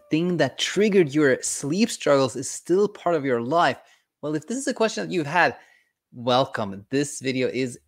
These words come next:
perfect for you because this is exactly what we're gonna talk about today. But before we jump into today's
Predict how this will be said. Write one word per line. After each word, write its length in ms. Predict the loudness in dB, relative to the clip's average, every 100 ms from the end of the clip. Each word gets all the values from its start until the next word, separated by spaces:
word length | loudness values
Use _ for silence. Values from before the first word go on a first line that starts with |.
| _ _ _ _ -12
perfect 480 | 2 4 6 4 4
for 80 |
you 100 | -4
because 200 | -4 -6
this 180 | -6 -6
is 80 | -6
exactly 680 | -6 -6 -2 0 0 0 0
what 180 | 0 0
we're 80 | -6
gonna 160 | -6
talk 300 | -8 -10 -10 _
about 420 | -8 -4 -4 -6 _ _ -14
today. 580 | -10 -6 4 6 6
But 260 | 2 -2 -4
before 340 | -8 -4 0 2
we 100 | 2
jump 280 | 0 0 -2
into 180 | -8
today's 380 | -8 -4 -4 -6